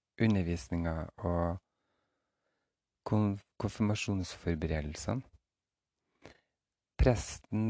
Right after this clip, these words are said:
fortsetter å, å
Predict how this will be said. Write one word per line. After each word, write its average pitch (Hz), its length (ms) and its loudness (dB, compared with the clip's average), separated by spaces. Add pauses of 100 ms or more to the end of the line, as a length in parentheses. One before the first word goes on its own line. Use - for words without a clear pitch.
fortsetter 95 800 -2
å, 104 160 2 (2250)
å 104 140 6